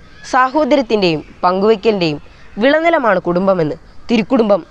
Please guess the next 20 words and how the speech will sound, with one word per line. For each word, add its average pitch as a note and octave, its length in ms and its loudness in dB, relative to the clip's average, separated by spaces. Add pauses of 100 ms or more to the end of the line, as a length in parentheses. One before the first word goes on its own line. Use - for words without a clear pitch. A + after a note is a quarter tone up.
(120)
നമുക്ക് A#3 300 -2
കാണിച്ചു E3 340 -2
തരുന്നു. D3 240 -2 (1040)
"എൻ്റെ D4+ 240 2
നയനങ്ങൾ G#3+ 360 2 (280)
ദൈവത്തിൻ്റെ A3 480 0
രക്ഷ - 160 -6 (160)
കണ്ടിരിക്കുന്നു" F3 520 -4 (520)
എന്നാണ് D4+ 280 0 (160)
തിരുക്കുടുംബത്തെ A3+ 600 0
കണ്ട E3 140 -2 (220)
ശിമയോൻ F#3+ 480 0
പറഞ്ഞത്. D3+ 360 -4 (1600)
നസ്രത്തിലെ C#4+ 560 2
തിരുക്കുടുംബം G3+ 520 0
പോലെയാകണം E3 500 2 (280)
ഓരോ G#3+ 180 4 (100)
ക്രിസ്തീയ G#3+ 400 -2
കുടുംബങ്ങളും. E3 460 0 (680)
ക്രിസ്തുവിനോട് D#4 520 2